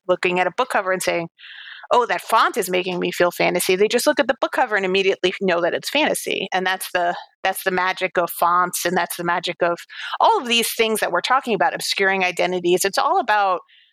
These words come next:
removing as many obstacles as possible between someone seeing a book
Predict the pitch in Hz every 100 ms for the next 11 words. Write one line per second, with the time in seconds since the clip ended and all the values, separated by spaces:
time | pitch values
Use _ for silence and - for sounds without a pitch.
0 | _ _ 202 220 220 233 269 269 277 269
1 | 202 - 202 196 185 196 - - 180 175
2 | - 175 - 180 185 185 185 - - -
3 | - 185 208 202 196 190 190 - - -
4 | 226 226 220 - 214 202 185 185 202